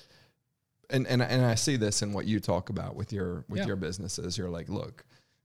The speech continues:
Speaker 1: barbells should be smaller. You can fit more."
Speaker 2: Correct,
Speaker 1: Like,
Speaker 2: yeah.
Speaker 1: th-, there's
Speaker 2: It
Speaker 1: just
Speaker 2: comes down to
Speaker 1: certain
Speaker 2: math.
Speaker 1: one oh one.
Speaker 2: It comes
Speaker 1: Yeah.
Speaker 2: down to universal
Speaker 1: <laughs>
Speaker 2: math.
Speaker 1: Yeah, there's just math that can't be argued with.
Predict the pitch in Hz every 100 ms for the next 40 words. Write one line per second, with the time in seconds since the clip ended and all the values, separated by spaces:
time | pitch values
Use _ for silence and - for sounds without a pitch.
0 | _ _ 110 110 117 117 113 - 101 101
1 | - 110 101 104 101 101 - 104 - -
2 | 104 104 101 104 104 151 101 120 113 110
3 | 143 139 151 185 - 220 147 - 147 127
4 | 117 104 - 139 131 156 147 143 139 127
5 | 123 101 - - 143 135 139 165 131 120
6 | 120 104 117 113 - 110 104 - 95 -
7 | 98 101 95 95 95 92